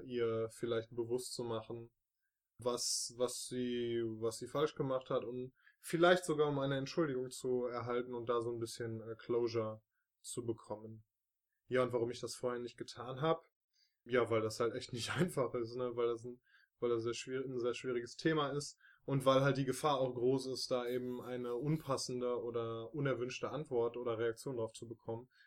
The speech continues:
die dann eben das Gegenteil von, von dieser, dieser, ja, weil Befreiung oder was auch immer man sich dann erhofft, erzielt.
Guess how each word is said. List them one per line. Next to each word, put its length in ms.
die 80
dann 140
eben 180
das 140
Gegenteil 500
von, 400
von 240
dieser, 440
dieser, 320
ja, 320
weil 160
Befreiung 540
oder 180
was 100
auch 80
immer 160
man 140
sich 100
dann 140
erhofft, 420
erzielt. 640